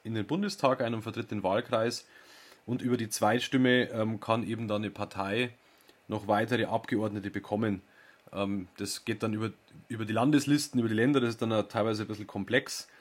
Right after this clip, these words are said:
Und dann werden manche Mandate ja nur ausgeglichen. Und am Ende des Tages ist es in der Regel in Deutschland so, dass die Partei, die die meisten Stimmen und Sitze bekommt, dann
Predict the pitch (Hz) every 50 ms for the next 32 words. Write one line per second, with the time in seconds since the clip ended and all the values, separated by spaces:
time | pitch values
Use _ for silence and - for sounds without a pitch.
0 | - - - - _ - - 107 104 104 107 104 104 104 104 107 117 113 104 104
1 | 101 98 92 98 104 - 113 101 98 92 82 95 123 - - - 120 - 135 131
2 | - 143 147 139 - _ _ - - - - - - - _ - 113 120 120 117
3 | 101 107 123 127 127 120 117 107 - - 113 104 110 123 139 151 156 151 - -
4 | - - - 123 120 123 120 104 120 120 117 110 107 120 127 120 117 110 107 107
5 | 117 117 113 - 117 107 98 110 123 127 120 - - 117 107 - 117 101 - -
6 | 104 104 110 110 104 107 107 104 95 95 101 - - - 104 - - 131 139 143
7 | 143 147 143 127 - 110 107 - 131 127 - - 131 - 117 113 - 117 110 117
8 | 120 - - _ - - - - - - - _ _ - 104 104 110 120 123 120
9 | 110